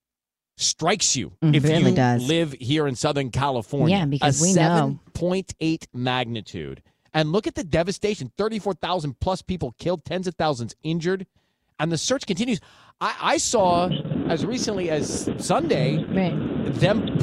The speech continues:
Speaker 1: pulling people out alive.
Speaker 2: Yeah, a mother and son, I believe.
Speaker 1: It's only, listen to this, and Frank is joining us now. Only two teams, two U S teams qualify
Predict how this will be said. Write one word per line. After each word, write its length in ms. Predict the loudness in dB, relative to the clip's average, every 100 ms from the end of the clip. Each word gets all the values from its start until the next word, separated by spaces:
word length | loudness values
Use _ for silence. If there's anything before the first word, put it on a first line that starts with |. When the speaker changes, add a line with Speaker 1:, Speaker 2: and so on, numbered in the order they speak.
| 2
Speaker 1:
pulling 540 | 2 2 0 -2 -4
people 340 | -2 0 -2 0
out 160 | 0 0 -2
alive. 540 | -2 0 2 2 4
Speaker 2:
Yeah, 220 | 4 4 4
a 60 |
mother 260 | 4 6 4
and 100 | 4
son, 240 | 4 4
I 60 | 4
believe. 400 | 4 4 2 -2 -10 -10 -10 -6 0
Speaker 1:
It's 140 | 4
only, 300 | 4 4 2
listen 320 | 2 2 4
to 80 | 2
this, 180 | 0 -2 0
and 180 | -2 0
Frank 240 | -2 0
is 120 | -2
joining 320 | 2 2 2
us 80 | 0
now. 120 | 0
Only 220 | 2 0 0
two 320 | 0 2 2
teams, 720 | -2 -2 0 2 0 -2 -2
two 220 | 0 0
U 300 | 0 2 2
S 160 | 2 -2
teams 240 | -4 -4
qualify 760 | -4 0 0 0 0 -2 -4